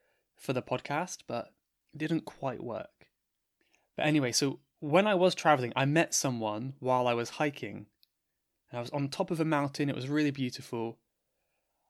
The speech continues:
I was faced with two options. I had two choices. One, I could have kept my head down and let the negative voice inside me convince me that I wasn't good enough,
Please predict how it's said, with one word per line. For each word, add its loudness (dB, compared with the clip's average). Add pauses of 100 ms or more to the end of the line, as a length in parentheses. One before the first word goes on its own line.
I 2
was 0
faced 4
with 0
two 4
options. -6 (540)
I -12
had -10
two 0
choices. -6 (1120)
One, 2 (400)
I 4
could -2
have 2
kept -2
my 0
head -2
down 0 (540)
and -2
let 2
the -2
negative 2
voice 2
inside 2
me -4 (640)
convince 2
me -2 (480)
that -4
I 0
wasn't 0
good 4
enough, -2